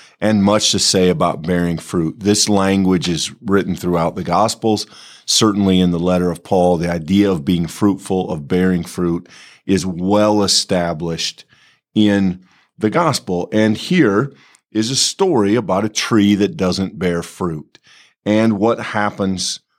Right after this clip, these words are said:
to that tree. And if you know biblical language, you know the answer to that. Things that don't bear fruit are, are of no good to the,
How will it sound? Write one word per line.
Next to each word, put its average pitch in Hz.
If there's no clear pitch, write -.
to 98
that 95
tree. 98
And 117
if 131
you 180
know 120
biblical 101
language, 101
you 107
know 120
the 147
answer 185
to 80
that. 73
Things 120
that 120
don't 101
bear 101
fruit 90
are, 113
are 113
of 104
no 110
good 104
to 113
the, 117